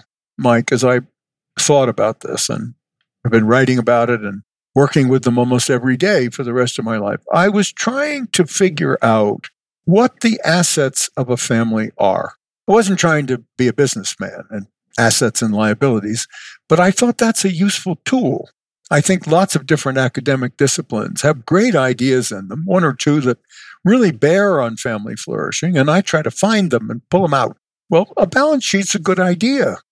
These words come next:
if you look at it as a humane matter, not a financial matter. Hmm, somebody's listening and saying,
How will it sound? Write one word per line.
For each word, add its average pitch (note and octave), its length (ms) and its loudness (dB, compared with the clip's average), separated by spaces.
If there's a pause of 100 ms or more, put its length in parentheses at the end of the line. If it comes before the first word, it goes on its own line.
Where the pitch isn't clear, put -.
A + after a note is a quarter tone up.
(220)
if F#3+ 200 0
you F#3+ 120 2
look G#3+ 260 -2
at E3+ 160 2
it D#3+ 100 -2
as C3 120 -8
a C3+ 40 -8
humane F3+ 880 -2
matter, C3 480 -2
not B2+ 260 0
a C3 40 -4
financial A#2 500 -4
matter. - 240 -4 (440)
Hmm, D3+ 200 6
somebody's B2+ 400 2
listening B2+ 360 0
and A#2+ 120 -4
saying, G#2+ 300 0